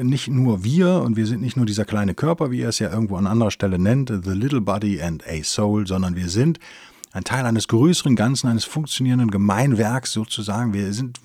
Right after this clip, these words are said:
mit anderen Menschen verbunden und wenn wir uns von denen abtrennen, ja, dann ist das so, als würde man irgendwo einen Fuß abschneiden oder einen Finger oder eine Hand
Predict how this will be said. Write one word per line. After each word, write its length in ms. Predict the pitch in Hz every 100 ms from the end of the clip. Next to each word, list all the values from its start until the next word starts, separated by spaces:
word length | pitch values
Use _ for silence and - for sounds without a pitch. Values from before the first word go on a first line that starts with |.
| 104
mit 160 | 113
anderen 260 | - 127 127
Menschen 280 | 123 123 117
verbunden 360 | 117 135 180
und 120 | 123 113
wenn 140 | 156
wir 40 |
uns 100 | 147
von 160 | - 139
denen 160 | 139 127
abtrennen, 520 | 175 - - 98 87 - - - - - - - - - - - _ -
ja, 220 | 113 147 - -
dann 140 | 95
ist 160 | 120 -
das 120 | 123
so, 160 | - 127
als 160 | 113
würde 180 | 120 135
man 160 | 117 104
irgendwo 220 | 120 120
einen 80 | 107
Fuß 240 | - 143
abschneiden 480 | - 82 170 156 78
oder 160 | 92 85
einen 320 | 82 71 90
Finger 280 | - 120 - - - 90
oder 140 | 76
eine 160 | 76 78
Hand 240 | 90 -